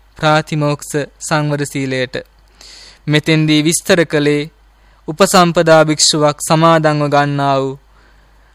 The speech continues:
නව දහස් එකසිය අසූ කෝටි පනස් ලක්ෂ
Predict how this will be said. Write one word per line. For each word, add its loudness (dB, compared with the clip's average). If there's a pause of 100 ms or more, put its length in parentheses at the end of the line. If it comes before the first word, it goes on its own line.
නව 2
දහස් 4
එකසිය 0
අසූ 4
කෝටි 2 (360)
පනස් 4
ලක්ෂ 2